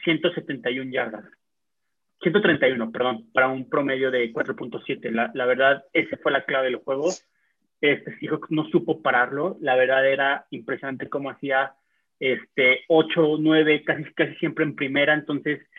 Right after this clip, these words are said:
hacía que las demás, este, si-, las siguientes jugadas fueran muy sencillas para el coordinador ofensivo. Los receptores, de hecho, no tuvieron un gran juego. Cooper Kupp tuvo setenta y ocho yardas, que fue líder recibiendo. Y como bien decías, lo de Aaron Donald. Eh,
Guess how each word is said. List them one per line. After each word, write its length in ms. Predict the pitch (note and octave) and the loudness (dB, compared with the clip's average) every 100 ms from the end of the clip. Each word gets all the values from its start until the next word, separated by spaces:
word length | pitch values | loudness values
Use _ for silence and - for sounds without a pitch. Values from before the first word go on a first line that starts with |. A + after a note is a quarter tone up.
| _ - | _ 0
hacía 300 | C3 - C3 | 0 0 -2
que 100 | D#3+ | 0
las 120 | C3+ | 0
demás, 320 | C3 C3 C3+ - | 0 -4 -4 -8
este, 880 | B2+ _ C3+ B2 A#2+ A#2+ A#2 A#2 - | -18 _ -2 0 0 0 -4 -6 -10
si-, 240 | - D3+ D3+ | 0 0 2
las 120 | D3 | 0
siguientes 260 | D#3+ D#3 D#3 | 2 0 0
jugadas 320 | - C3+ C#3 - | 2 4 4 2
fueran 340 | C#3 C3+ - _ - - | 0 0 -2 _ -14 0
muy 240 | D#3 D#3+ | 4 4
sencillas 500 | D#3+ C#3+ - C#3+ C3+ | 4 -4 -2 -2 0
para 160 | C#3 A#2+ | -2 -2
el 80 | A#2 | -2
coordinador 400 | B2 B2 B2 C3 | -4 -2 -2 -2
ofensivo. 680 | C3 B2 G#2+ C3+ E3 F#3 _ _ _ _ _ | -2 -8 -6 -2 -2 -4 _ _ _ _ _
Los 160 | D3+ D3 | 2 4
receptores, 460 | C#3 D3+ - D3 | 4 0 2 4
de 60 | C#3+ | 2
hecho, 160 | C#3+ D3 | -2 -2
no 160 | C#3+ | -2
tuvieron 280 | - C#3 C#3 | -2 -2 -2
un 160 | C3+ C3 | -4 0
gran 220 | C3+ B2 | -2 -2
juego. 440 | - C#3 C#3+ D#3 | 0 2 2 -2
Cooper 260 | - - C3 | -4 -2 -2
Kupp 180 | C3 - | -2 -2
tuvo 160 | C#3 | -4
setenta 320 | - - A2+ A#2+ | -4 -8 -4 -4
y 40 | |
ocho 200 | A#2+ - | -4 -4
yardas, 300 | B2+ C3 D#3+ | -4 -2 -4
que 100 | D#3+ | -6
fue 180 | - B2 | -8 -6
líder 480 | B2 B2 B2 A#2 A#2 - | -4 -2 0 -2 -4 -12
recibiendo. 720 | B2 - B2 C#3 D3 F3+ G3 _ _ _ - - _ _ | -12 -10 -8 -8 0 0 0 _ _ _ -20 -20 _ _
Y 200 | F3 - | 0 4
como 180 | E3+ | 4
bien 180 | D3+ D#3 | 6 2
decías, 280 | D#3+ D#3+ C#3 | 2 -2 -2
lo 100 | C#3+ | 2
de 60 | C#3 | 4
Aaron 220 | C#3 C#3+ | 4 0
Donald. 360 | D3 D3 C3+ - _ _ | -2 -2 -4 -8 _ _
Eh, 500 | C#3+ C3 C3 C3 A3+ | 0 2 4 0 -2